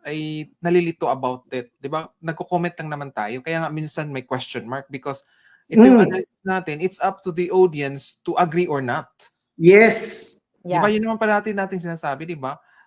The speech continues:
Speaker 1: So, siguro na ano sila, na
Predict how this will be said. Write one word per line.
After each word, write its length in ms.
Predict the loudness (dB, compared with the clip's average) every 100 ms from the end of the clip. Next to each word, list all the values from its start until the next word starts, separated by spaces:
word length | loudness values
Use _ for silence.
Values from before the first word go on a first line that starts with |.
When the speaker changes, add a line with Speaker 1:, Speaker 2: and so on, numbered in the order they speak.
| _
Speaker 1:
So, 480 | -4 -2 0 -2 -4
siguro 480 | -6 -4 0 0 0
na 480 | -4 -4 -4 -4
ano 160 | -4 -6
sila, 400 | -6 -4 -4 -6 -10 _ _ _
na 400 | 0 0 0